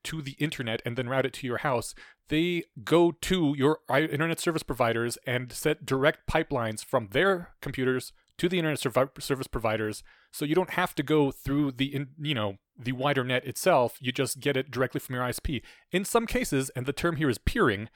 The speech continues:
they actually take their computers and install them in your I S P's building so that you can get directly the shortest path possible. Uh, and the I S P charges them for this. Uh, well,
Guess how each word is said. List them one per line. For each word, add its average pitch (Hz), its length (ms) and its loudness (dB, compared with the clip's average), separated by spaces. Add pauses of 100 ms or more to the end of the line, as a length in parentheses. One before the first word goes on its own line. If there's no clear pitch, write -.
(240)
they 151 300 0
actually 165 440 0
take 190 400 -2
their 185 160 4
computers 165 640 0
and 151 160 0
install 165 380 2
them 131 240 0 (220)
in 185 400 4
your 151 360 4
I 135 160 2
S 131 140 -2
P's 127 300 -4
building 104 420 -4 (320)
so 143 300 2
that 131 260 0 (160)
you 139 160 -2
can 170 140 -6
get 147 240 2
directly 131 800 2 (220)
the 120 60 2
shortest - 360 0
path 151 180 2
possible. 120 560 0 (160)
Uh, 131 380 4
and 131 260 0 (320)
the 208 140 -4
I 202 60 0
S 233 100 -2
P 262 140 -4
charges 190 320 6
them 104 100 -4
for 120 160 -4
this. - 400 -6
Uh, 123 360 2
well, 220 280 -4